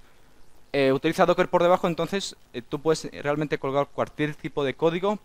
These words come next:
Python, Node, Bash, lo que te dé la gana, mientras tú especifiques en el Dockerfile la, el, el comando a ejecutar para iniciar las aplicaciones y sobre todo las dependencias. Es muy útil porque además te permite administrar en remoto el dispositivo, él automáticamente te incluye una V P N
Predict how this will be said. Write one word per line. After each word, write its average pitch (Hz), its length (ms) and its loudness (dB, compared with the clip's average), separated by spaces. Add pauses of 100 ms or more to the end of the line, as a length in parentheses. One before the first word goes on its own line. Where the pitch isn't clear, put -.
Python, 131 400 -2
Node, 135 280 0
Bash, 131 340 0
lo 127 100 -8
que 120 120 -6
te 131 60 -4
dé 135 60 0
la 143 120 0
gana, 170 260 -4 (420)
mientras 131 320 -4
tú - 60 -6
especifiques 147 460 -4
en 143 60 -2
el 139 40 0
Dockerfile 139 640 -4
la, 107 480 -6 (220)
el, 117 320 -6
el 113 160 -8
comando 127 280 0
a 123 40 -2
ejecutar 139 420 0 (420)
para 127 140 -2
iniciar 135 160 -2
las 131 140 0
aplicaciones 143 760 -4
y 127 60 -12
sobre 117 240 -2
todo 131 100 0
las 135 140 2
dependencias. 107 680 -6 (1080)
Es - 340 -4
muy 156 320 2
útil 180 240 0
porque 147 220 0
además 131 240 4
te 147 100 -2
permite 135 720 -2
administrar 131 600 0
en 135 120 0
remoto 131 480 0
el 127 120 0
dispositivo, 143 600 -4
él 143 120 2
automáticamente 131 640 -2
te 123 100 -8
incluye 131 460 -4
una 127 200 0
V 127 220 0
P 135 140 -4
N 180 180 -4